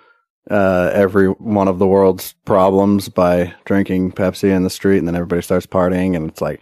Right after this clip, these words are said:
there are fucking cops. All the big hot button issues. And then she's like, "Psst, Pepsi. Everything's good again." It was a, they pulled it immediately because it was an embarrassment.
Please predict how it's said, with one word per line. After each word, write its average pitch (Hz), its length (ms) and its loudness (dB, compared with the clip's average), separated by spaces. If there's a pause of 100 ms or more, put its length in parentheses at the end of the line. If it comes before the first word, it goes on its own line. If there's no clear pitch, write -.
(420)
there 85 180 0
are 76 60 0
fucking 78 420 -6
cops. - 500 -2 (300)
All 165 180 2
the 131 100 2
big 101 300 0 (140)
hot 110 260 -2
button 87 280 0
issues. 82 560 -6 (360)
And 87 100 -6
then 85 100 -4
she's 82 200 -8
like, 73 200 -4 (260)
"Psst, - 800 -4
Pepsi. - 380 -16 (680)
Everything's 107 600 0
good 131 260 2
again." 82 340 -4 (240)
It 107 80 -2
was 120 140 4
a, 127 60 2
they 113 200 2
pulled 113 300 0
it 87 120 2
immediately 90 520 -2
because 82 240 -8
it 78 40 -4
was 80 120 -4
an 85 80 -6
embarrassment. 82 680 -2